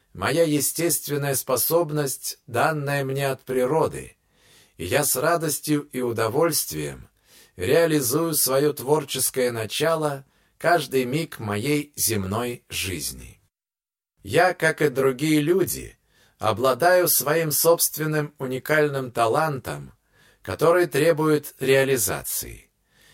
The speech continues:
Я чутко прислушиваюсь к самому себе, внимая голосу своего духа, который помогает мне понять, в чём состоит мой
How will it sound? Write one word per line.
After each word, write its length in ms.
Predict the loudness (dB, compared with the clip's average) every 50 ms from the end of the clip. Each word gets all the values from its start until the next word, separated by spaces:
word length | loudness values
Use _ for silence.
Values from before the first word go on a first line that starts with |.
| _ _ _
Я 220 | -2 0 0 2
чутко 460 | 2 0 -2 -2 -2 -4 -2 -2 -2 0
прислушиваюсь 1000 | 0 -2 -2 -2 -2 -2 -2 -4 -2 -2 -2 0 2 2 2 2 0 -2 -4 -4
к 80 | -4 -6
самому 440 | -4 -4 -4 -4 -4 -4 -2 -2 -2
себе, 560 | -2 -2 -4 -4 0 2 2 2 0 -2 -12 _ _ _ _ _ -20 _ _ _ -16
внимая 640 | -12 -8 -4 -4 -2 0 0 0 2 2 -2 -2
голосу 560 | 0 2 2 2 2 2 0 0 0 -2 -2
своего 500 | -2 -2 -2 -2 -2 -2 -2 -2 -2 -4
духа, 580 | -4 -2 -4 -4 -4 -6 -10 -14 -14 -14 -14 _ _ _ _ _ _ _ _ _ _ _
который 480 | -10 -8 -2 2 4 4 6 4 4 2
помогает 680 | 2 -2 0 0 -2 0 2 2 4 4 2 0 -4
мне 220 | -6 -4 -4 -4
понять, 720 | -2 -2 -4 -2 -2 -2 -4 -4 -4 -4 -6 -6 -8 -10 _ _ _ _ _ _ _ _
в 120 | -14 -8
чём 260 | -2 0 0 2 2
состоит 640 | 2 0 0 0 -2 -2 0 0 0 0 -2 -4 -4
мой 340 | -2 0 0 0 -2 -4